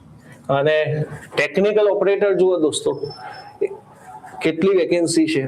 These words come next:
આઠસો ને સિત્તેર ટોટલ વેકેન્સી છે, બહુ સારી વેકેન્સી કહેવાય દોસ્તો. એમ એસ સી આઈ ટી વાળા નહીં ભરી શકે ફોર્મ દોસ્તો. ઓકે,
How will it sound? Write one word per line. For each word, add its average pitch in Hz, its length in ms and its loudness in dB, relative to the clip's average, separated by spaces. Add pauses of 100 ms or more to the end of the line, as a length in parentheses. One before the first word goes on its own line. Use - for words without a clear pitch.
આઠસો 151 420 0
ને 196 120 2
સિત્તેર 175 440 0
ટોટલ 156 360 2
વેકેન્સી 131 420 0
છે, 123 120 -2
બહુ 147 240 4
સારી 151 280 -2
વેકેન્સી 120 480 0
કહેવાય 104 280 2
દોસ્તો. 117 400 -2 (2500)
એમ 190 120 2
એસ 285 200 2
સી 302 60 0
આઈ 233 160 2
ટી 262 80 2
વાળા 254 260 2
નહીં 196 160 2
ભરી 131 240 0
શકે - 260 -2
ફોર્મ 107 280 -2
દોસ્તો. - 340 -4 (4000)
ઓકે, 220 160 0